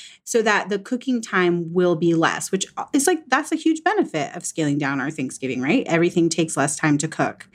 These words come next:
Ditto that for any casseroles that you're baking and you're scaling down. What you don't wanna do is, like, try to keep it in the same big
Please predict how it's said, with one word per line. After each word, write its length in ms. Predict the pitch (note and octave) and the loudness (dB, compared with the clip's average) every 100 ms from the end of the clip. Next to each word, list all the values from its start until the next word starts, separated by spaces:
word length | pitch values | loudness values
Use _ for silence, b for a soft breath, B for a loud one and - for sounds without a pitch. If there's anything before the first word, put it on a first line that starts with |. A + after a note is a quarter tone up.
| B B B B F#3+ | B B B B 2
Ditto 300 | B3 D#4 E4 | 4 4 4
that 440 | C4+ G#3+ G3+ - | 4 4 0 -2
for 220 | - G3 - | -8 -6 -4
any 320 | F3+ F3+ F3 | -2 -2 -2
casseroles 600 | - C#3+ D3 F3 E3 D#3+ | -2 -4 -4 -4 -4 -4
that 120 | F3 | -4
you're 140 | F3+ E3+ | -4 -2
baking 400 | D#3+ D#3+ F3+ E3+ | 0 0 2 4
and 80 | E3 | 4
you're 80 | |
scaling 400 | D#3+ - D#3+ D#3+ | 2 0 2 4
down. 320 | D#3+ D#3+ D#3 F#3+ | 4 4 2 0
What 160 | F#3 | 0
you 80 | G3 | 0
don't 160 | G3 F3+ | 2 4
wanna 220 | A3 G#3 | 4 4
do 240 | F#3 F3 | 4 2
is, 160 | E3 D#3+ | 2 0
like, 180 | D#3+ D3+ | -2 -2
try 220 | - D#3+ | 0 0
to 80 | D#3+ | 0
keep 260 | - E3+ | -4 -2
it 160 | D#3 G#2+ | -2 2
in 80 | D#3 | 2
the 80 | |
same 460 | D#3 - D#3 D#3+ D#3 | 2 2 4 4 2
big 580 | D#3 D3+ D3 C#3+ C#3+ | 2 2 2 0 -4